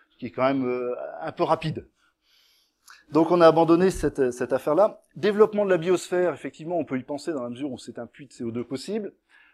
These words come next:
Mais à l'ordovicien, il faut imaginer des continents nus, avec quand même un peu de bryophytes, quelques mousses, hein, qui, qui commençaient à se développer, mais la végétation était quand même pas, euh,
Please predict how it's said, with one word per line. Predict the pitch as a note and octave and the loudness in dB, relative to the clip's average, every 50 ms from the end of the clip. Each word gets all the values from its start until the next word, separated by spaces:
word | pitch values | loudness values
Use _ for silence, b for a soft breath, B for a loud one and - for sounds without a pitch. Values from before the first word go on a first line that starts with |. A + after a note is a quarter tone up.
| b b | b b
Mais | - C#3 | -2 0
à | D3 | 2
l'ordovicien, | D#3+ E3+ D#3 D#3+ F3 D#3+ D#3+ D3+ - G3+ G#3 | 4 4 4 4 0 0 -2 -6 -6 -4 -4
il | F#3+ | -4
faut | - - D3 | -4 -6 -6
imaginer | C#3+ C#3+ C3+ B2+ C#3 D3+ D3+ | -4 -4 -6 -6 -6 -6 -6
des | C3 B2+ | -6 -8
continents | B2+ C#3 C3+ - - C3+ C3+ B2 B2 | -8 -10 -12 -10 -8 -8 -8 -6 -6
nus, | B2+ C3+ D#3+ G3+ A3+ _ _ _ _ _ _ _ _ _ _ _ _ _ _ _ _ _ _ _ _ _ _ _ _ _ | -6 -6 -8 -8 -10 _ _ _ _ _ _ _ _ _ _ _ _ _ _ _ _ _ _ _ _ _ _ _ _ _
avec | - A#2+ A#2+ C3+ C3+ | -8 -4 -4 -4 -2
quand | - D3 D3 | 0 -2 0
même | D3 C#3+ | 0 -2
un | B2+ | -4
peu | - C3+ | -4 -8
de | B2 | -10
bryophytes, | A2 A2 C#3 C#3+ D3+ - - G#3+ A3 A3 - - - - _ _ _ _ _ _ _ _ _ | -10 -10 -10 -10 -10 -10 -10 -12 -14 -14 -16 -20 -20 -20 _ _ _ _ _ _ _ _ _
quelques | - B2+ A2+ - D3 | -10 -10 -6 -4 -2
mousses, | C#3+ D#3+ F3+ G3 - - - - - - _ | -2 -2 -2 -6 -8 -12 -18 -18 -20 -20 _
hein, | B2+ B2 D3 | -16 -16 -16
qui, | - _ - A#2+ A2+ G#2+ | -16 _ -14 -14 -14 -14
qui | _ _ A#2+ _ | _ _ _ _
commençaient | - C#3 B2 B2 A#2+ - - B2+ | -10 -8 -8 -8 -8 -6 -6 -6
à | B2 | -4
se | A2+ | -4
développer, | A#2 B2 A#2 C3+ C3+ C3+ G3+ A3 | -4 -4 -4 -4 -4 -4 -6 -4
mais | F#3+ D#3 D3 C#3+ C#3 _ | -2 -2 -4 -4 -4 _
la | - C3 B2+ | -6 -6 -6
végétation | A#2+ C3 B2+ C3+ C3 D3+ C3+ - - E3+ | -6 -6 -10 -8 -8 -8 -8 -8 -10 -12
était | C#3 - C3 | -10 -12 -12
quand | - C3+ B2+ | -12 -10 -10
même | B2+ A#2+ | -10 -8
pas, | - D3 C#3+ C3+ B2 | -6 -4 -4 -2 -2
euh, | A#2 A2+ A2+ A2+ | -4 -8 -10 -12